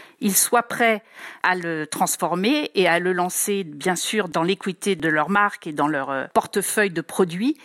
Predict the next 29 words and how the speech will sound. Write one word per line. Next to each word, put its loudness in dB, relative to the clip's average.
et 2
qu'ils -2
le 0
lancent 2
de -4
façon, 0
euh, 0
extrêmement, 0
euh, -2
puissante 0
et -2
importante. -4
Parce -2
que 0
notre 2
ambition, 0
c'est -4
vraiment 0
de -4
créer 0
peu, 2
euh, 4
mais 0
des -2
innovations 0
qui -10
soient -4
vraiment -2
majeures. -2